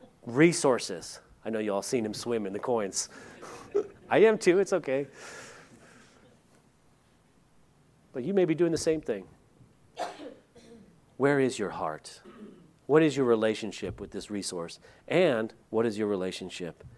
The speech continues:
with God? Now let's read verses ten through fifteen. "Now may he who supplies seed to the sower and bread for food supply and multiply the seed you have sown and increase the fruits of your righteousness,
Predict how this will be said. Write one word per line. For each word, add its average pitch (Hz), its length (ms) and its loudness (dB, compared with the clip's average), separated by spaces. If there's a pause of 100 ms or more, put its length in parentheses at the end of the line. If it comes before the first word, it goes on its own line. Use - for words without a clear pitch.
(220)
with 92 180 -6
God? 85 320 -4
Now 110 140 0
let's 135 200 2
read 123 140 0
verses 110 280 -4
ten 120 180 -4
through - 140 -8
fifteen. 107 440 -4 (1400)
"Now 151 160 12
may 180 240 12
he 214 240 8
who 226 180 10
supplies 185 680 8
seed 208 380 2
to 208 100 6
the 190 100 8
sower 127 440 8
and 143 260 6
bread 170 320 10
for 190 180 4
food 135 460 6
supply 139 800 4 (260)
and 143 160 10
multiply 139 720 6
the 120 160 0
seed 143 400 2
you 147 160 4
have 151 160 4
sown 92 440 0 (260)
and 120 120 2
increase 123 480 2
the - 120 0
fruits 131 400 2
of 101 200 -4
your 104 120 -2
righteousness, - 800 -6